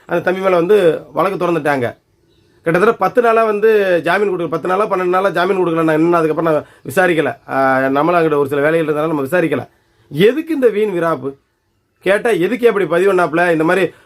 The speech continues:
ப-, போடக்கூடாதுன்னு தெரியாதா அவங்கள்ட்ட?" நம்ம கேட்டா, "எங்கண்ணே, ஆர்வ கோளாறுல இப்படித்தானே தெரியாம போட்டுடுறாங்க,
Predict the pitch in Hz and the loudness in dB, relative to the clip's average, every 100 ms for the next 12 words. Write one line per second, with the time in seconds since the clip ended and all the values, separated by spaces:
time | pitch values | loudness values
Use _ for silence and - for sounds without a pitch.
0 | _ 156 147 135 190 214 180 185 165 185 | _ -2 -2 -2 -4 -2 0 -2 0 0
1 | 196 180 165 156 151 147 135 151 156 143 | 0 0 -2 -2 -4 -4 -4 -4 -2 0
2 | 139 147 - _ - 139 196 185 160 190 | 0 -2 -4 _ -6 -2 2 2 0 -2
3 | 170 170 175 156 156 160 156 143 151 165 | -2 0 0 -2 -2 0 0 0 0 2
4 | 135 156 147 156 143 131 135 | 0 -2 0 0 0 -2 -4